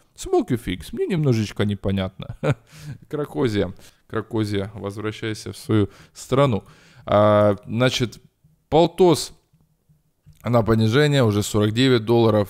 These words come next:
э, долларов, вы поняли. Сорок девять процентов здесь. Ну, это нормально, давайте дождемся. Так, а, пишите, стоп, еще раз. Э, пишите свои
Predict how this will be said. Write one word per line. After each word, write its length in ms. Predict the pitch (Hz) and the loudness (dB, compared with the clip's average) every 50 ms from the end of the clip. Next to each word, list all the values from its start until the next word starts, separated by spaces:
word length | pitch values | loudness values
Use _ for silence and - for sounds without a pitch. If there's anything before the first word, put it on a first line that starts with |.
| - - - | -8 -14 -12
э, 300 | - - - - - 95 | -12 -10 -10 -10 -10 -10
долларов, 460 | 98 98 98 98 98 98 95 92 95 - - _ _ _ _ _ _ _ - - | -6 -6 -4 -2 -2 -4 -4 -6 -10 -14 -18 _ _ _ _ _ _ _ -18 -12
вы 140 | - 104 101 | -8 -8 -8
поняли. 440 | - - 98 95 98 98 92 92 - _ _ _ - - - - - - _ | -8 -8 -8 -8 -8 -8 -10 -10 -12 _ _ _ -20 -20 -20 -20 -20 -20 _
Сорок 340 | - - - 117 113 107 107 | -10 -4 0 2 2 2 0
девять 340 | 110 131 139 135 127 - - | 0 0 0 0 0 -2 -2
процентов 800 | - 107 110 - - - 117 110 104 98 - 101 92 - - - | -2 -2 -2 -2 -2 -2 -2 0 -2 -2 -4 -6 -8 -8 -12 -14
здесь. 840 | - 107 104 101 101 98 101 - 120 113 107 98 - - - - - _ _ - | -12 -10 -10 -10 -10 -10 -6 -2 2 2 2 2 0 -6 -14 -18 -20 _ _ -18
Ну, 380 | - - 110 113 110 120 143 | -14 -10 -8 -6 -4 -4 -4
это 120 | 160 156 _ - | -6 -8 _ -10
нормально, 600 | 160 156 143 117 101 117 - 98 95 95 98 92 | -6 -6 -4 -4 -4 -4 -4 -4 -4 -8 -10 -8
давайте 320 | 101 104 104 98 95 101 | -6 -4 -4 -4 -6 -8
дождемся. 580 | 95 101 98 95 101 98 95 90 - - - - _ - - - - _ _ | -8 -8 -8 -8 -8 -10 -10 -10 -12 -18 -20 -20 _ -20 -20 -20 -20 _ _
Так, 280 | - 120 101 87 - - - - _ _ - - _ _ | 0 0 0 0 -2 -8 -20 -20 _ _ -20 -20 _ _
а, 320 | - - 104 110 110 110 107 | -4 0 2 4 4 4 2
пишите, 960 | - - - 131 131 113 - - 156 170 170 127 - 151 156 156 147 131 - - _ _ _ _ _ _ _ _ _ _ _ - | 0 -2 0 0 0 0 0 0 0 2 0 0 0 2 2 4 4 2 0 -4 _ _ _ _ _ _ _ _ _ _ _ -20
стоп, 360 | - - - - - - - - - - - | -18 -16 -16 -16 -16 -18 -20 -20 -20 -16 -14
еще 320 | 107 110 - - 107 - | -14 -14 -12 -14 -16 -16
раз. 240 | - - - - - - | -18 -18 -18 -18 -16 -14
Э, 260 | 107 - 95 95 104 | -12 -6 -4 -4 -4
пишите 680 | 110 - 131 127 - - 143 135 123 - 117 110 104 - | -4 -4 -6 -6 -6 -4 -4 -6 -4 -2 -2 0 0 -2
свои 520 | - - - - 107 110 110 113 110 104 | -4 -8 -8 -6 -2 0 2 2 2 0